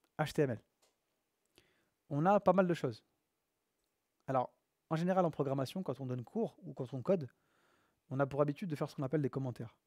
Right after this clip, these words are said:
Les commentaires, dans notre cours, ils vont servir à quoi ? Ils vont servir à se rappeler un petit peu chaque balise à quoi elle sert. Et dans la réalité d'un développeur, les commentaires, elles vont servir à se rappeler pourquoi on a fait ça et comment on l'a fait.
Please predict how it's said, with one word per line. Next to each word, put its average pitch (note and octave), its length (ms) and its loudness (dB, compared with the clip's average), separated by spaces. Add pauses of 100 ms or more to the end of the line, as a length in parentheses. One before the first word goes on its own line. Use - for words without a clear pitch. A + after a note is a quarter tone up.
(680)
Les C3+ 100 -2
commentaires, D3 600 4
dans C3+ 160 -6
notre C3+ 140 -2
cours, F#3 200 -2
ils C#3+ 60 2
vont C3+ 80 -4
servir B2+ 320 -4
à A#2+ 80 -6
quoi ? F3 160 0
Ils D3 40 0
vont B2+ 120 -6
servir B2+ 320 0
à A2+ 60 -2
se - 80 -10
rappeler B2+ 340 -4 (300)
un A2+ 120 -8
petit - 160 -12
peu C3 300 -6
chaque B2+ 180 -6
balise B2 220 -2
à A2+ 40 -6
quoi B2 120 -6
elle G#2 60 -12
sert. - 280 -2 (640)
Et B2+ 60 -10
dans C3+ 100 2
la C#3 60 4
réalité D3 320 6
d'un D3+ 60 4
développeur, C3+ 580 0 (120)
les C3 120 -2
commentaires, D3 440 0
elles C3 100 2
vont C#3 260 -6 (500)
servir D3 580 2
à C#3 80 -8
se C3+ 140 -8
rappeler C3 340 2
pourquoi E3+ 340 -4
on D#3 40 0
a B2+ 80 0
fait B2+ 100 -6
ça F#3 120 -2
et E3 40 0
comment D3+ 200 -2
on C#3+ 40 0
l'a C3 100 0
fait. A#2+ 160 -10